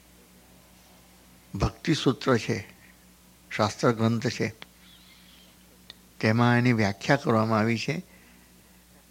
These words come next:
પ્રેમ સ્વરૂપા ભક્તિ. ભક્તિનું પ્રેમનું સ્વરૂપ એ જ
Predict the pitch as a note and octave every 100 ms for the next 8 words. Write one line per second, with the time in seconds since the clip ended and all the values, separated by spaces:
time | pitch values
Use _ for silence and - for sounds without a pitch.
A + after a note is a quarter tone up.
0 | - - A2+ A#2 B2+ C3 B2+ - G#2 A2+
1 | A2+ - B2 B2+ G#2+ F#2+ - - A#2 A#2+
2 | B2 - - - - - - - - -
3 | - - - - _ - G2+ G#2 - -
4 | C3 C3 C3+ C#3+ D3+ - - - - -
5 | - - - - - A2 A2+ B2+ C3 C#3
6 | - - C3+ C#3 - - - - - _
7 | _ _ - - - - - - - _
8 | - D3+ D3+ -